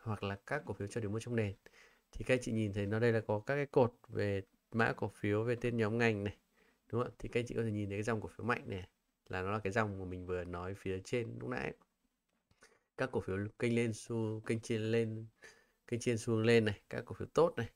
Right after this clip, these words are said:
các cổ phiếu mạnh nhất này. Đấy thì các anh chị nhìn vào đây này, các cổ phiếu tốt nhất nên nắm giữ này, thì chủ yếu nhìn ba cái cột cuối đây này.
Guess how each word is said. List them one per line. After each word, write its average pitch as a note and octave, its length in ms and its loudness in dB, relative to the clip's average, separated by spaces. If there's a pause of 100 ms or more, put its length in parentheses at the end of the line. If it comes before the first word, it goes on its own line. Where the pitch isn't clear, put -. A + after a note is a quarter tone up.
(360)
các - 120 -10
cổ G#2 120 -8
phiếu G2 80 -2
mạnh A2+ 160 -2
nhất C#3 200 0
này. A#2+ 120 -8 (520)
Đấy A2 140 -2
thì B2 100 -2
các A#2+ 120 0
anh A#2+ 60 -2
chị B2 120 -8
nhìn G#2+ 260 -2
vào G2+ 80 -2
đây A2 140 4
này, G2+ 160 0
các A#2+ 180 -6
cổ G#2+ 80 -6
phiếu F#2+ 120 -4
tốt A#2+ 100 -4
nhất C#3+ 80 2
nên C#3+ 120 2
nắm A#2 120 -2
giữ C#3 100 0
này, C#3 160 0 (120)
thì G2 140 -10
chủ F#2+ 120 -4
yếu G#2 80 0
nhìn A#2 160 0
ba A2+ 160 8
cái A2 60 2
cột A2+ 180 0
cuối G2 200 0
đây A#2+ 80 -2
này. A2+ 120 -4